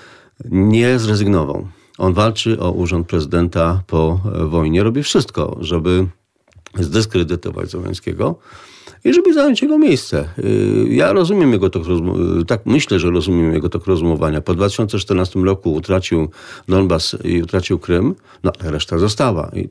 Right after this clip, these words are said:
było, jeden z najbogatszych, y, oligarchów ukraińskich, było czym rządzić i było gdzie zarabiać.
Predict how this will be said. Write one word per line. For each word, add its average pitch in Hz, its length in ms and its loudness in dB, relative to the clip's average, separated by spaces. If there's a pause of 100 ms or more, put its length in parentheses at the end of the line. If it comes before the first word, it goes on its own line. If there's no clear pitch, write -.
(120)
było, 85 640 0 (480)
jeden 82 280 -2
z 80 80 -4
najbogatszych, 82 640 0
y, 90 440 0
oligarchów 95 480 0
ukraińskich, 80 540 -8
było 92 420 0
czym 95 200 0
rządzić 101 480 0
i - 180 -8
było 82 300 0
gdzie 78 140 -4
zarabiać. 92 580 -2